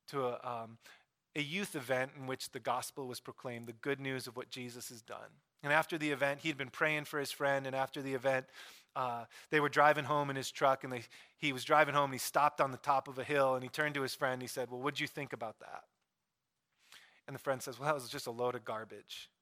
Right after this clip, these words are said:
you know? That was a load of garbage." And the friend was crushed, you know? He'd been praying for his friend. He'd finally got him out to come and invite. And the story went,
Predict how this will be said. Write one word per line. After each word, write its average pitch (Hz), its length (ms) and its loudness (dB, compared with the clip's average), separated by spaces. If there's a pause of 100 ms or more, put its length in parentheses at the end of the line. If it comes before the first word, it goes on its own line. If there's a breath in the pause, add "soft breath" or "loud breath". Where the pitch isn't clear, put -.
(160)
you 143 120 -8
know? 135 280 -6 (760)
That 175 60 -6
was 165 100 -6
a 127 40 -14
load 135 260 -4
of 135 60 -8
garbage." 110 600 -8 (720 loud breath)
And 160 80 -4
the - 40 -2
friend 196 280 6
was 170 140 0
crushed, - 440 2
you 151 80 0
know? 151 160 4
He'd 165 140 2
been 139 120 -6
praying 185 320 2
for 170 120 -4
his 156 100 0
friend. 160 300 -2
He'd 135 100 -8
finally 175 320 -2
got 170 200 -2
him 156 100 -6
out 147 200 -4
to - 60 -20
come 143 220 -4
and 135 100 -6
invite. 123 440 -6 (1300 soft breath)
And 185 180 -2
the 151 60 -4
story 156 300 0
went, 143 200 -2